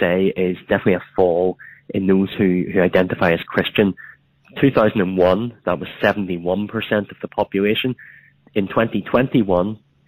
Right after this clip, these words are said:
twenty years later, that's down to forty-six percent. What, what we've seen in Northern Ireland is slightly different. The figure is held quite high,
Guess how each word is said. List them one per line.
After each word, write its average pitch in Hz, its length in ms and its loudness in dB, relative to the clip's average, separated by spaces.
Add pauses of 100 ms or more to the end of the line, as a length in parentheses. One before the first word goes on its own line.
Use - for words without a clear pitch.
twenty 101 300 -2
years 90 240 -2
later, 92 240 -2
that's 90 240 -2
down 92 180 0
to 95 80 -8 (100)
forty-six 98 680 0
percent. 110 400 0 (880)
What, 131 200 4
what 127 140 4
we've 110 180 -2
seen 110 140 2
in 104 120 0
Northern 101 280 0
Ireland 101 420 2
is 104 100 -12 (100)
slightly 101 260 0
different. 117 380 -2
The - 80 -10
figure 127 320 0
is 104 120 -2
held 104 300 0
quite 98 300 -2
high, 113 400 0